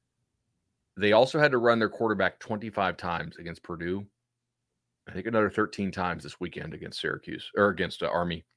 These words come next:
Their stud tight end Gadsden is out for the year, and they just lost their best receiver named Jones for a little while.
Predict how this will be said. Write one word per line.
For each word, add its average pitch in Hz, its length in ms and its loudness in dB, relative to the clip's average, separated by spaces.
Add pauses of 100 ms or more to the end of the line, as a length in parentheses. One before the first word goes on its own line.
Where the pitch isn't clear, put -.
(1700)
Their 110 220 6
stud 120 280 8
tight 113 220 10
end 117 160 6
Gadsden 98 360 4
is 92 120 -2
out 92 160 2
for 92 80 -4
the 87 80 0
year, 92 320 -2 (1080)
and 87 400 -2 (120)
they 85 240 -2
just 92 260 -6
lost 98 240 2
their 90 380 0 (140)
best - 320 -2
receiver 85 440 -8
named 78 240 -8
Jones 78 500 -4
for - 200 -12
a 85 40 -8
little 87 200 -8
while. - 320 -8